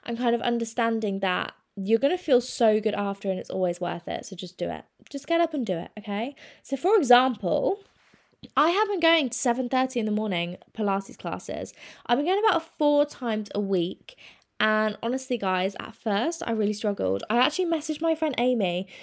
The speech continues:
'cause she works at a gym and she starts her shifts at, like, six in the morning. And I messaged her and I was like, "Amy, I don't think I could go to Pilates." She was like, "Just don't go then."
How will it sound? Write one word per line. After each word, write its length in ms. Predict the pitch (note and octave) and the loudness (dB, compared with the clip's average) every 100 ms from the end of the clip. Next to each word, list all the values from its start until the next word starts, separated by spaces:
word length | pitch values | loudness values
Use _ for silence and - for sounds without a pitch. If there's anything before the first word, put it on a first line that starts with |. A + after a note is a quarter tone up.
| - - | -18 -10
'cause 100 | A#3 | -4
she 220 | D4 D4+ | 0 2
works 400 | D4 C#4 - - | 4 2 0 -2
at 60 | |
a 40 | G3+ | 0
gym 260 | A#3+ A3 | 2 2
and 180 | F3+ F3+ | 0 -4
she 100 | G#3 | -6
starts 400 | G3 G#3 G3+ - | -2 -2 -2 -4
her 500 | G#3 G#3 G3 F#3+ F#3 | -8 -2 0 0 -2
shifts 340 | - G#3 G#3+ - | -2 -2 -2 -2
at, 60 | |
like, 200 | B3 G#3 | -2 -4
six 480 | - - - A3+ - | -8 -8 -6 -6 -4
in 60 | G#3 | -2
the 80 | G3 | 0
morning. 500 | F#3+ F3+ F#3 C#4 - - - - - | 0 -2 -4 -6 -10 -20 -20 -12 -2
And 100 | C4+ | 0
I 160 | C4 | 2
messaged 240 | D#4+ D#4+ D#4 | 0 -2 0
her 60 | |
and 140 | C4+ B3+ | 0 0
I 60 | |
was 180 | B3+ - | -4 -2
like, 260 | B3 - - | 0 -2 -4
"Amy, 460 | D4 D3+ D3+ D3+ - _ - | -2 0 0 -2 -4 _ 2
I 140 | B4 B4+ | 6 10
don't 220 | C5 B4 | 10 12
think 140 | A#4+ | 10
I 140 | B4 A#4 | 8 6
could 140 | G#4 - | 4 2
go 200 | F4+ F#4+ | 4 2
to 100 | - | 0
Pilates." 600 | F4 E4+ F4 F4 E4 - | 2 4 4 4 2 2
She 80 | |
was 120 | F4+ D#4+ | 0 2
like, 180 | D4+ | 2
"Just 180 | C#4+ C#4+ | 0 -2
don't 160 | C4+ A#3+ | -2 0
go 220 | B3+ B3+ | 0 0
then." 300 | A3+ G3 | 0 0